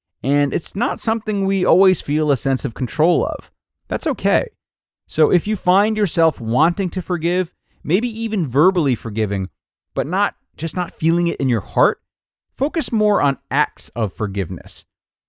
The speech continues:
Maybe you're still angry at them and you think they're lying, but give them a chance to talk and listen to them when they do.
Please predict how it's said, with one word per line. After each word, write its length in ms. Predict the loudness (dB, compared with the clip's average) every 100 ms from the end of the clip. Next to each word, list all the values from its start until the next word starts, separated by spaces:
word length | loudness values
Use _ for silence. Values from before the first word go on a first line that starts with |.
| _
Maybe 240 | 0 0 0
you're 180 | -2 -4
still 240 | 0 2
angry 400 | 2 2 4 4
at 140 | 2
them 180 | 0 0
and 100 | 0
you 60 | 0
think 220 | 0 -2
they're 160 | 0 0
lying, 480 | 2 2 2 -2 -4 _ _ -6
but 140 | -6
give 140 | -4 -4
them 120 | -4
a 40 |
chance 300 | -2 -2 -2
to 100 | -4
talk 420 | -4 0 -2 -4 -4
and 120 | 0
listen 280 | 2 2 2
to 100 | 0
them 160 | 0 2
when 140 | 2
they 100 | 2
do. 160 | 0